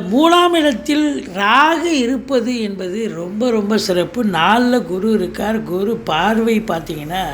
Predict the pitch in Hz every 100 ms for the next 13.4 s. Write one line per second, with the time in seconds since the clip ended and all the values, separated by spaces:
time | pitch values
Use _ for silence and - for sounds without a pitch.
0 | 123 - - - - - 185 185 165 147
1 | 131 196 135 156 131 240 240 214 165 175
2 | - - - - 156 131 226 226 214 156
3 | 165 - - - - - - 151 202 240
4 | 220 202 190 160 139 180 180 156 147 151
5 | 131 - - - - - - - - -
6 | - - 170 190 165 143 131 160 220 240
7 | 240 - - - 175 170 147 135 151 180
8 | 254 254 226 196 180 - 190 190 - 175
9 | 165 160 151 131 165 202 196 190 185 -
10 | 202 220 - - - - - - 175 185
11 | - 277 269 254 220 180 170 185 - -
12 | - 156 185 202 277 277 277 254 240 247
13 | 262 214 202